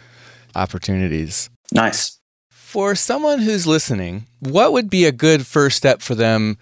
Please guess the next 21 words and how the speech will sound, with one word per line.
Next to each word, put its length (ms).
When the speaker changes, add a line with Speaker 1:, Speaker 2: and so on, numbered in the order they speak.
Speaker 1:
in 160
terms 360
of, 320
uh, 260
de-, 280
deciding 540
whether 280
or 40
not 320
this 240
would 140
be 140
right 260
for 120
their 200
organization? 840
Is 140
there, 220
is 160
there 140
any 340